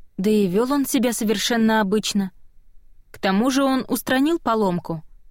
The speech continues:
Я не думала, что Световид подошлет ко мне фальшивого сантехника.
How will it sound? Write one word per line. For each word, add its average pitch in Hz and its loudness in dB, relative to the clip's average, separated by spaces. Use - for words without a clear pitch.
Я 214 2
не 208 4
думала, 277 0
что 233 -2
Световид 208 -2
подошлет 220 -2
ко 226 -2
мне 220 2
фальшивого 214 0
сантехника. 190 -2